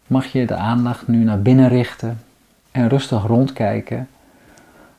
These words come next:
wat er geleefd wil worden, wat om aandacht vraagt. En daar hoef je niks van te vinden, het is er of het verdwijnt weer. En als er niks is, is het ook goed.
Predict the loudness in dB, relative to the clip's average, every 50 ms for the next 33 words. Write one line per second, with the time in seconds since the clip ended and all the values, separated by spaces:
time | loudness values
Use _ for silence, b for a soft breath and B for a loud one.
0 | b b _ _ _ _ _ _ _ -2 0 0 2 2 2 0 0 -2 -4 0
1 | 2 4 4 4 4 2 0 0 0 0 2 4 4 2 2 2 0 -2 -4 -4
2 | -2 -2 -2 -2 -2 0 0 0 0 -2 -4 -4 -6 -6 -4 -4 -6 -8 -12 -16
3 | -20 -20 -20 -20 -20 _ _ _ _ -16 -16 -16 -16 -18 _ _ _ _ _ _
4 | -16 -16 -8 -2 2 4 4 4 6 6 4 4 4 2 2 2 2 2 0 0
5 | 0 2 4 6 6 6 4 2 2 -2 -4 -4 -4 -4 -2 0 0 0 0 0
6 | 0 2 0 0 -4 -8 -14 -20 _ _ _ _ _ _ -20 -16 -10 -10 -8 -8
7 | -8 -6 -6 -4 -2 -2 0 2 2 0 0 0 0 0 -2 -4 -6 -6 -2 0
8 | 0 0 2 2 2 0 0 -2 -2 -4 -2 -2 -2 -6 -6 -6 -8 -8 -6 -4
9 | -4 -4 -4 -4 -8 -20